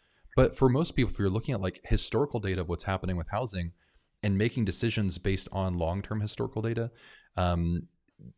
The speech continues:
that's, I, I think that's one of the best metrics to look at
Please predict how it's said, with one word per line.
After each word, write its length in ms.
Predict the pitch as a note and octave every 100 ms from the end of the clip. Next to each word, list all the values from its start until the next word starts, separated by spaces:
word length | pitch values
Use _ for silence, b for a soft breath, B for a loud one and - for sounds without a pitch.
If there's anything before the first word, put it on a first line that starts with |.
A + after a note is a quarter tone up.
| _ _ _
that's, 240 | A#2 A2+ - - _ A#2+
I, 160 | C#3 -
I 200 | C3+ C#3+
think 240 | G2 -
that's 280 | - G2 -
one 180 | G2+ G2
of 40 |
the 60 | F2
best 280 | F#2 - F#2
metrics 460 | F#2+ - F#2 -
to 120 | - F#2+
look 180 | F#2+
at 220 | F#2 F2